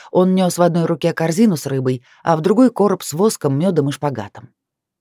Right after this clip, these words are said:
Тору же я обнаружила на кухне, она уже хлопотала над обедом. «Тора?»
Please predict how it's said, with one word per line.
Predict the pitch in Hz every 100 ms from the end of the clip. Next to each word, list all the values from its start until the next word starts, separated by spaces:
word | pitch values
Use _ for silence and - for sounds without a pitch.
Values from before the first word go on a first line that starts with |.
| _ _ _ _ _ -
Тору | 135 131 190
же | 220
я | 226 180
обнаружила | 240 202 180 202 220
на | 226 240
кухне, | - 127 - 139 143 - - -
она | 208 277
уже | 185 202
хлопотала | 190 170 151 160 151
над | 143 127
обедом. | 127 92 - 120 _ _ _ _ _ _ _ _ _ - -
«Тора?» | 285 370 190